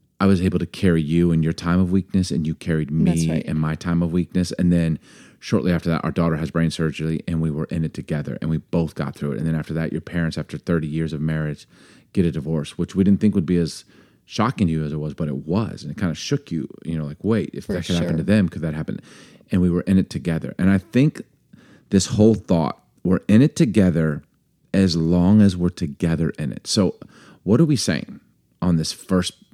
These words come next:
Speaker 1: episode, four weeks before our twenty-fourth anniversary? Do what you have to do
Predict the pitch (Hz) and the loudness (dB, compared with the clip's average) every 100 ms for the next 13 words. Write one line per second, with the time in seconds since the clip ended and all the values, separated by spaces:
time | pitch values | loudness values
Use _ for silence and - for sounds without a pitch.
0 | _ 87 87 90 85 80 - - - 90 | _ -6 -4 -4 -2 -4 -6 -18 -4 2
1 | 87 82 82 - - 78 80 73 - 78 | 4 4 0 -2 -10 -6 -4 -4 -4 -6
2 | 76 69 71 67 69 - - - _ _ | -4 -6 -6 -6 -8 -8 -14 -16 _ _
3 | - - - _ _ 110 131 175 - 156 | -20 -20 -20 _ _ 8 10 10 8 6
4 | 127 117 - 92 90 82 71 | 6 2 0 0 2 0 -2